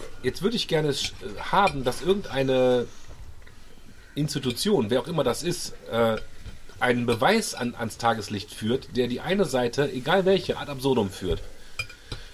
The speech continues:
Sei es die Russen, sei es die Ukrainer, ist mir völlig egal, wo man sagt, alles klar, jetzt können wir nicht mehr drüber diskutieren, wer da jetzt, wer da jetzt gelogen hat, sondern wir haben wirklich Beweise dafür, dass es so und so gelaufen ist. Weil, ähm, einer von beiden hat sich einen riesen Scharmützel geleistet.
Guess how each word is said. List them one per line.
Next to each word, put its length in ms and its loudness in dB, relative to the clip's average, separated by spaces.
Sei 200 4
es 120 -2
die 80 2
Russen, 280 0
sei 100 2
es 100 -2
die 60 -2
Ukrainer, 260 0
ist 100 -2
mir 100 -2
völlig 300 2
egal, 240 2
wo 60 2
man 120 4
sagt, 200 -2
alles 200 0
klar, 220 2
jetzt 220 0
können 160 2
wir 80 4
nicht 160 -2
mehr 80 4
drüber 240 4
diskutieren, 600 0
wer 120 6
da 60 6
jetzt, 260 0
wer 140 4
da 60 4
jetzt 240 0
gelogen 440 4
hat, 160 2
sondern 160 2
wir 80 -6
haben 260 0
wirklich 220 -2
Beweise 440 4
dafür, 460 4
dass 160 4
es 100 0
so 140 8
und 120 4
so 140 4
gelaufen 400 4
ist. 280 -2
Weil, 320 8
ähm, 260 2
einer 240 8
von 160 2
beiden 280 6
hat 160 0
sich 120 -2
einen 80 0
riesen 240 2
Scharmützel 460 2
geleistet. 580 0